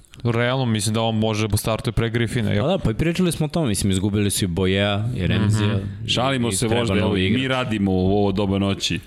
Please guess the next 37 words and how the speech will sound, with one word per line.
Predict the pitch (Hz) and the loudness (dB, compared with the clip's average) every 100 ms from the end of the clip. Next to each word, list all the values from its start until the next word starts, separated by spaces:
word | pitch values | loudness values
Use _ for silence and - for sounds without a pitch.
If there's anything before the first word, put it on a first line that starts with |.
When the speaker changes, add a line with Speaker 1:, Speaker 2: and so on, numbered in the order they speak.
| - - - | -10 -14 -8
Speaker 3:
zato | 104 107 - | -4 -2 -2
se | - 110 | -4 -2
i | |
šalimo. | 95 110 104 87 82 - - - - - - - - - - - | 0 0 0 0 -4 -8 -20 -20 -20 -20 -20 -20 -20 -20 -16 -12
Speaker 1:
E, | 113 - 117 117 113 113 | -8 -4 -2 0 0 -2
ko | 113 156 | -2 -2
je | 165 | 0
njegov | 185 160 139 123 | 0 0 2 0
saigrač | - 151 123 110 | 0 -2 -2 -2
što | - 123 | -2 -2
je | 120 | -2
izabra-, | 117 110 113 | -2 -2 -2
pa | 110 123 | -2 -2
bolje | 117 117 120 127 | 0 0 0 0
da | 139 | 0
što | 127 120 | -2 -2
je | |
Green | 120 127 | -2 0
Bay | 131 | 0
izabrao, | 120 110 101 101 | 0 -2 -2 0
meni | 104 | 0
je | 107 | -2
Campbell | 101 117 113 117 | -2 -2 -2 -2
bio | 107 110 | -2 0
Speaker 2:
Da. | |
Speaker 1:
mnogo | 104 107 113 | 0 0 0
bolji | 123 123 | 0 0
prospekt | - 131 - 120 123 | 0 -2 -2 -4 -2
nego | 117 113 117 117 113 110 110 | 0 2 2 2 2 2 0
pomozi, | - 127 120 113 | -2 -2 0 0
kako | 110 104 | -2 -2
se | 117 | 0
zove, | 107 110 104 101 104 - - - - - - - - - 123 | 0 0 0 0 0 -4 -16 -20 -20 -20 -20 -20 -12 -8 -4
pik | 135 113 120 | -4 -2 -2
Green | 107 117 110 | 0 0 0
Bay-a. | 110 107 104 - - - _ _ _ _ - - _ - _ _ _ _ - - | 0 0 -4 -12 -20 -20 _ _ _ _ -20 -20 _ -20 _ _ _ _ -20 -16
Speaker 2:
Čekaj. | - 90 - | -12 -12 -12